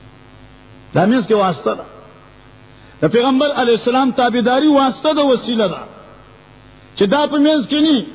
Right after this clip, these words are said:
نو چرې ګوره الله، اوس کې یو سړی وي، "لا اله الا الله"، الله مني چې واحد لا شریک دی. او ذات کې هم شریک نشته، صفاتو کې شریک نشته، خالص موحد دی. لیکن د رسول الله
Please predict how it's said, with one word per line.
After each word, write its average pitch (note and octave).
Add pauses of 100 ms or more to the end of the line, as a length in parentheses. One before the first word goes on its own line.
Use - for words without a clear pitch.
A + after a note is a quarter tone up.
(100)
نو D3+
چرې A#3+
ګوره G3+ (100)
الله، G3+ (1120)
اوس E3+
کې G3+
یو F#3+
سړی G3+
وي، G3
"لا G3 (140)
اله F#3 (160)
الا E3
الله"، C#3 (840)
الله A#3
مني G#3+
چې G3
واحد F3+ (120)
لا D#3+ (120)
شریک D3 (100)
دی. - (1080)
او F#3+ (240)
ذات D4+
کې C#4+
هم B3+
شریک A#3
نشته، G3+
صفاتو A3+
کې G3+
شریک F3
نشته، - (300)
خالص D4
موحد C#4 (100)
دی. D#3 (1120)
لیکن E3
د E3+
رسول G#3+
الله G3+